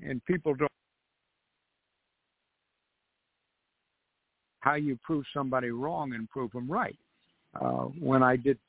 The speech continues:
uh, talk radio on the electoral, and I showed how and why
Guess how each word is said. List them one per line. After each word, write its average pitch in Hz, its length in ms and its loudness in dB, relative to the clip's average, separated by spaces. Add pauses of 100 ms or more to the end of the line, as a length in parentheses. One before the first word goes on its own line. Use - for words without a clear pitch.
uh, 117 240 -6
talk 143 240 4
radio 131 400 2
on 117 140 -2
the 113 80 -4
electoral, 113 640 -6 (560)
and 120 240 2
I 120 180 2 (120)
showed 127 520 2
how 127 560 4 (180)
and 120 160 -2
why 120 680 4